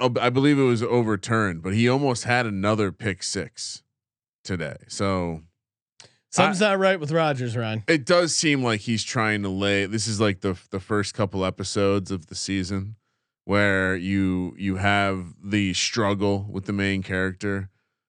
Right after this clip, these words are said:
Speaker 1: the, the, so, so that when, when he overcomes it, it's that much more heroic. And, uh, either that or he's just dating a witch, and he's, he's not, he's not,
Speaker 2: <laughs>
Speaker 1: he's not a hundred percent laser focused on football.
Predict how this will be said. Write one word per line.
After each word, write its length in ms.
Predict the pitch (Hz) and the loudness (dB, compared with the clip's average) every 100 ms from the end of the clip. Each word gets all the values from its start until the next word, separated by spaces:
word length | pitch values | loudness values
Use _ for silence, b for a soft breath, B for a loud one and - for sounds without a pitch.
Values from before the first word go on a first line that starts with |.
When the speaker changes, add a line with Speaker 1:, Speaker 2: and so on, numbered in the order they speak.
| _ - | _ -4
Speaker 1:
the, 100 | 110 | -4
the, 240 | 90 101 | -2 -4
so, 200 | - 127 | -2 -2
so 220 | 117 123 | 2 2
that 200 | 113 110 | 2 2
when, 280 | 104 107 101 | 2 0 0
when 140 | 104 101 | 0 0
he 120 | 92 | 2
overcomes 680 | 104 104 95 - 101 101 98 | 0 0 -4 -2 -2 0 0
it, 80 | 101 | 0
it's 180 | 90 - | -2 -2
that 180 | 98 101 | -2 0
much 240 | 101 - | -4 -4
more 360 | 98 95 98 90 | -2 0 0 0
heroic. 720 | 92 87 87 95 92 92 _ _ _ _ _ _ | -2 -2 2 2 0 -4 _ _ _ _ _ _
And, 680 | 92 92 85 90 85 82 - - | -4 -2 -2 -2 -4 -8 -12 -16
uh, 100 | 50 - - 55 71 _ _ _ _ _ _ _ - 151 | -14 -16 -20 _ _ _ _ _ _ _ _ _ -8 0
either 260 | 190 175 135 | 4 4 4
that 240 | 117 120 | 4 2
or 100 | 107 | 2
he's 200 | 98 92 | -2 -2
just 180 | 95 - | -6 0
dating 320 | 101 95 92 | 2 2 0
a 80 | 82 | -4
witch, 400 | 76 80 71 - | -4 -4 -6 -10
and 100 | 71 | -8
he's, 160 | 73 - - | -10 -12 -10
he's 240 | 98 90 | -6 -2
not, 240 | 98 92 - | 0 -2 -2
he's 200 | 98 101 | -2 0
not, 260 | 107 95 - | 0 0 -6
Speaker 2:
<laughs> 60 | - | 0
Speaker 1:
he's 160 | 151 151 | 2 4
not 160 | 165 | 2
a 60 | 165 | 4
hundred 280 | 175 165 151 | 2 2 0
percent 340 | 156 165 151 | 2 2 2
laser 380 | 139 143 131 131 | 4 4 2 -2
focused 460 | - 135 120 117 | 2 2 2 -2
on 160 | 120 101 | -2 -2
football. 480 | 95 143 - - | -2 -2 -4 -14